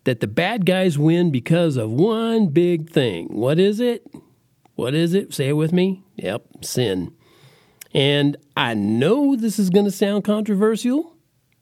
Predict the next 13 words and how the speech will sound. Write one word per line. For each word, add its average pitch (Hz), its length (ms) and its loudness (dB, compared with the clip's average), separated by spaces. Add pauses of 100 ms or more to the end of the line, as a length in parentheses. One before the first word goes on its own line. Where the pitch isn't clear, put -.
(160)
probably 160 360 0
even 170 280 0
to 165 320 0 (560)
many, 175 720 2
if 156 300 -8
not 127 240 -2
most, 160 600 0
Christians, 220 540 -2
but 104 300 -4
bad 180 320 -2
guys 113 320 -2
win 139 340 0
because 190 500 0